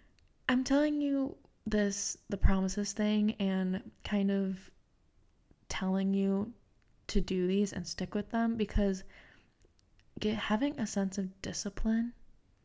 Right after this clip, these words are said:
and being proud of yourself can make you so much happier about yourself. It just, I don't know why. It just makes me feel personally like I've accomplished something, and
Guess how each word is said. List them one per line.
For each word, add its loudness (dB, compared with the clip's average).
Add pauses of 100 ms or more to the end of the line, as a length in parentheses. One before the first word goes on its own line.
(580)
and 0
being 0
proud 6
of 0
yourself 0 (360)
can 0
make 0
you -2
so -4
much -4
happier -8
about -8
yourself. -8 (800)
It -2
just, -4 (200)
I 0
don't 4
know 2
why. -6
It -6
just -2
makes 0
me 2
feel -4
personally -2 (100)
like -6
I've -4
accomplished -6
something, -6 (460)
and -4